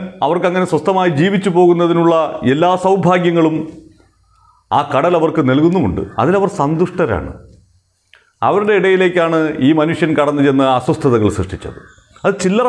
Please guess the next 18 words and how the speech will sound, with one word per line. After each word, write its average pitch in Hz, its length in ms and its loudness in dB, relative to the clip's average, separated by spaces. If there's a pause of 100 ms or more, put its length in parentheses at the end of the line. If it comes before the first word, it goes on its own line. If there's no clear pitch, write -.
(100)
പണിയൊന്നുമല്ല 214 540 0
കേട്ടോ 110 280 2
ഇയാൾ 107 220 4
എടുത്തത്. 85 340 -2 (1200)
ആ 170 100 -4 (140)
നാടിനെ 226 360 0 (920)
വല്ലാത്തൊരവസ്ഥയിലേക്ക് 226 1300 0 (1120)
കൊണ്ടുപോകുന്നതിന് 190 720 2
വേണ്ടിയിട്ടുള്ള 147 460 2
ശ്രമമാണ്. 90 400 -2 (1500)
ഈ 139 160 2
കോവിഡിൻ്റെ 214 420 2 (100)
ആദ്യ 220 240 0
തരംഗത്തിൽ 220 440 0 (100)
ഒറ്റ 190 220 -4 (360)
രോഗികൾ 202 420 2
പോലും 190 260 4
ഇല്ലാതിരുന്ന 175 400 2